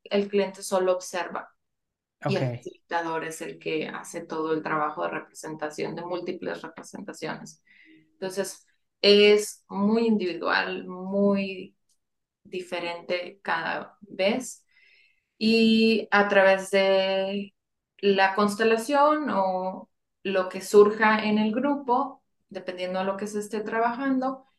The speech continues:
Speaker 1: el cliente tiene la oportunidad de ver con una nueva mirada el conflicto o la situación que está viviendo actualmente.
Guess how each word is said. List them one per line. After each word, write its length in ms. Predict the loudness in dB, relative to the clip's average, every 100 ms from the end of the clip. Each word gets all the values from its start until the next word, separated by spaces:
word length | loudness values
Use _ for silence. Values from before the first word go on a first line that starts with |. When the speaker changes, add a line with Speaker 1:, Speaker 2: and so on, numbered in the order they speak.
| -6
Speaker 1:
el 200 | -6 -2
cliente 360 | 2 2 0
tiene 260 | -2 -2 0
la 120 | -4
oportunidad 680 | -6 -12 -14 -12 -8 -8 -6
de 120 | -8
ver 380 | -10 -10 -12 -16 _ _ _ _ _ _
con 200 | -8 -6
una 180 | -4 -6
nueva 380 | -4 -4 -2 -4
mirada 640 | -8 -4 -4 -4 -12 -14 _ _ _ -12
el 180 | -10 -8
conflicto 600 | -8 -8 -10 -8 -8 -6
o 60 |
la 120 | -8
situación 540 | -12 -14 -14 -12 -14 -14
que 100 | -18
está 260 | -14 -10
viviendo 400 | -8 -10 -12 -12 -12
actualmente. 680 | -10 -10 -10 -12 -16 -20